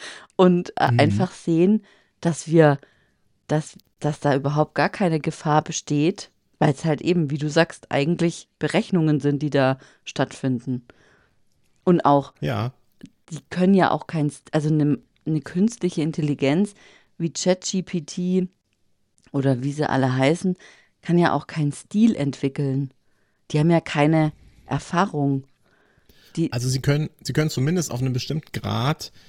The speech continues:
Speaker 2: Stil imitieren.
Speaker 1: Ja,
Speaker 2: Das machen sie ja zum
Speaker 1: imitieren.
Speaker 2: Beispiel auch bei Gemälden ganz gut. Ja? Also das
Speaker 1: Mhm.
Speaker 2: sieht dann aus, als hätte es dann Picasso gemalt.
Speaker 1: Ja, eben, aber es gibt schon Picasso. Also weißt du, es
Speaker 2: Aber
Speaker 1: ist nichts
Speaker 2: will
Speaker 1: Eigenes.
Speaker 2: ich,
Speaker 1: Es ist
Speaker 2: das ist
Speaker 1: keine
Speaker 2: auch,
Speaker 1: eigene
Speaker 2: auch 'ne
Speaker 1: Schreibstimme, es ist kein
Speaker 2: Mhm.
Speaker 1: eigener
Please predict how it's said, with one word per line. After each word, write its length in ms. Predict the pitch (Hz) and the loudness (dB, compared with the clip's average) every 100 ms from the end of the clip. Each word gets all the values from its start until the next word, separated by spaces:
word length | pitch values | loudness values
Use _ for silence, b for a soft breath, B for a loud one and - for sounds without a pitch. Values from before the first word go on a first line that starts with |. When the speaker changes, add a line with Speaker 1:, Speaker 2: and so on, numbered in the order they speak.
| b b b - | b b b -14
Speaker 2:
Stil 420 | - - 135 127 | -12 -4 -2 0
imitieren. 800 | 120 110 - - 117 123 165 196 _ - | 0 -2 -4 -2 0 2 0 -2 _ -8
Speaker 1:
Ja, 120 | - | -4
Speaker 2:
Das 80 | - | -2
machen 200 | 127 127 | 0 2
sie 60 | 117 | 4
ja 40 | |
zum 0 | |
Speaker 1:
imitieren. 180 | 214 151 | 4 4
Speaker 2:
Beispiel 240 | 107 113 107 | 2 0 -4
auch 80 | 104 | -2
bei 120 | 107 | -2
Gemälden 840 | 107 101 104 120 156 147 143 147 | 2 2 2 2 0 -2 -2 -2
ganz 220 | 139 147 - | -2 -4 -4
gut. 280 | 156 180 - | -4 -2 0
Ja? 140 | 120 | 2
Also 140 | - | 2
das 100 | 131 | 0
Speaker 1:
Mhm. 40 | 156 | -2
Speaker 2:
sieht 120 | 156 | -2
dann 120 | 101 | -4
aus, 280 | - 110 143 | -2 -4 -2
als 180 | 110 - | -6 -4
hätte 120 | 113 - | -4 -4
es 120 | - | -4
dann 180 | 104 107 | -4 -4
Picasso 420 | - - 110 139 | -6 -6 -4 -2
gemalt. 540 | 135 127 135 190 - - | -2 -2 -2 -4 -8 -10
Speaker 1:
Ja, 200 | - 214 | 0 2
eben, 240 | - 262 170 | 2 2 2
aber 200 | 156 147 | 4 2
es 120 | 143 | 2
gibt 240 | - 165 - | -4 -6 -4
schon 180 | 160 160 | -6 -6
Picasso. 600 | 175 - 175 170 175 165 _ _ _ _ - | -10 -14 -12 -12 -12 -12 _ _ _ _ 0
Also 180 | 175 165 | 2 6
weißt 220 | 202 202 | 6 6
du, 60 | |
es 80 | 247 | 2
Speaker 2:
Aber 180 | 113 123 | 4 4
Speaker 1:
ist 80 | 120 | 4
nichts 280 | 185 233 - | 4 4 2
Speaker 2:
will 80 | - | 2
Speaker 1:
Eigenes. 520 | 160 202 147 151 147 | 4 6 6 6 4
Speaker 2:
ich, 100 | - - b b | -2 -12 b b
Speaker 1:
Es 100 | - | -10
ist 80 | 160 | -2
Speaker 2:
das 100 | 123 | 0
ist 60 | 131 | 2
Speaker 1:
keine 200 | 165 160 | 0 2
Speaker 2:
auch, 40 | |
Speaker 1:
eigene 300 | 151 147 147 | 0 0 2
Speaker 2:
auch 60 | 123 | 4
'ne 80 | 127 | 4
Speaker 1:
Schreibstimme, 640 | 147 190 - 220 208 202 | 4 2 -2 0 2 0
es 140 | 180 170 | 0 -6
ist 160 | 170 | -6
kein 180 | - 175 | -2 2
Speaker 2:
Mhm. 60 | 120 | 4
Speaker 1:
eigener 720 | 175 180 175 165 160 156 | 4 2 2 2 0 -2